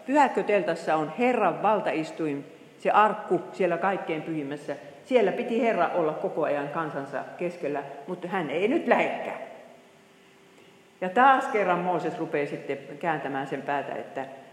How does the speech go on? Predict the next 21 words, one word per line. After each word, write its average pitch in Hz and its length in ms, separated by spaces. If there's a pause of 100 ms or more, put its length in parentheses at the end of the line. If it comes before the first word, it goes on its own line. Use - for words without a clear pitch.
(320)
että 165 160
siitähän 247 540
se, 233 60
tämä 233 280
kansa 247 380
tunnetaan 226 600
sinun 175 260
kansaksi, 160 440
että - 320
sinä 185 240
kuljet 233 520
meidän 147 260
kanssamme. 147 540
Et 220 160
sinä 254 260
nyt 247 200
voi 233 180
tehdä 202 220
sitä 180 280
temppua, 160 480
että, 139 200